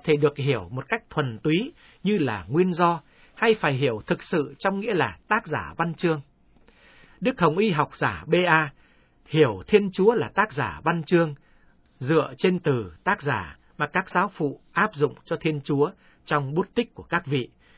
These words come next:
cũng như trong các tài liệu chống Marcione và trong các văn bản khác của Công đồng. Tuy nhiên, các giáo phụ để lại ít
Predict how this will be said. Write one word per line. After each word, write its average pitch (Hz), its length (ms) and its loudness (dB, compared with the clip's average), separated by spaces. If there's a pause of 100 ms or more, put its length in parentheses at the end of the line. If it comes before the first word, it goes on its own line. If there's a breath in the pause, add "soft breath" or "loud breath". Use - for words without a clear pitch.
(120)
cũng 226 180 0
như 180 260 2
trong 160 180 0
các - 240 -6
tài 113 240 -2
liệu 117 360 -6
chống 190 280 0
Marcione 143 720 0 (400 soft breath)
và 143 240 4
trong 196 180 -2
các - 160 -8
văn 185 240 0
bản 107 300 -2
khác 214 320 0
của - 200 -10
Công 156 180 -2
đồng. 110 160 -6 (1160 soft breath)
Tuy 180 120 6
nhiên, 151 280 6
các 180 180 -2
giáo 180 260 4
phụ 147 300 -4
để 123 200 0
lại 135 260 2
ít 254 140 -4